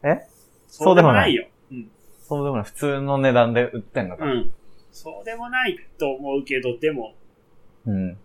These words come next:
Speaker 1: や、安いでしょ、バンコク。
Speaker 2: ちょっと安いのかもね。わからない、ちょっと。
Speaker 1: いや、行きてえな、マジで。いろいろ調べて。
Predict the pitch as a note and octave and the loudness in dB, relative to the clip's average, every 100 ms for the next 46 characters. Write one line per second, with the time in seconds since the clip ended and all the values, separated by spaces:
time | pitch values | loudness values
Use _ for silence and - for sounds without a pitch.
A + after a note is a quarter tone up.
0 | _ _ _ - _ _ _ - _ - | _ _ _ -20 _ _ _ -20 _ -20
1 | - D#3 D3 G#2 G#2 - F3+ G2+ D#2+ - | -20 -16 -12 -12 -12 -8 -6 -6 -10 -16
2 | - _ _ F#2+ F2 - - - A#2 - | -20 _ _ -12 -12 -12 -16 -14 -16 -8
3 | A2+ A2+ F3+ F#3 F#3+ F3 G#2+ A#2 B2+ B2+ | -6 -4 2 4 2 -4 -14 -8 -10 -10
4 | B2+ D3+ D3 G#2 G2+ - - - _ _ | -2 2 2 2 -10 -18 -20 -20 _ _
5 | _ _ _ _ _ _ - - _ _ | _ _ _ _ _ _ -20 -20 _ _
6 | _ - - D3 B2 G#2+ - F#3+ D3+ G#2 | _ -20 0 4 4 2 -2 -2 0 0
7 | F2 F2 F2 F2 D#2+ - - G2 F2 F2 | -2 -6 -8 -10 -10 -12 -14 -10 -8 -10
8 | - F2+ D#2+ - E2 | -10 -10 -10 -16 -20